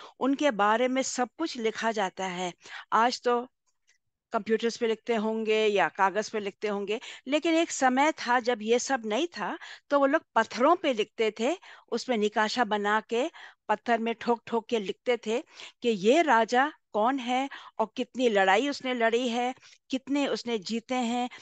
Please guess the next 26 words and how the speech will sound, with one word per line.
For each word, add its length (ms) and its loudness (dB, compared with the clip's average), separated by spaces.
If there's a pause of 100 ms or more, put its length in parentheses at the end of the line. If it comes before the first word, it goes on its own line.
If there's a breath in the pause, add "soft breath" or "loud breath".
(200 loud breath)
कितने 340 -2
सामान 480 2
वो 120 -2
वहां 280 -2
से 160 -2
लेके 420 0
आया 320 2
है, 340 0 (320 loud breath)
कितने 300 0
लोगों 340 2
को 120 0
अपने 280 2
बंदीगृह 560 2
में 140 -2
रखा 340 -2
हुआ 180 0
है, 300 -4 (320 loud breath)
ये 120 6
सब 260 0
लिखा 300 -2
जाता 360 -4
था। 240 -10 (320 loud breath)
उसमें 360 2
से 240 -4 (140)
एक 280 2
राजा 640 2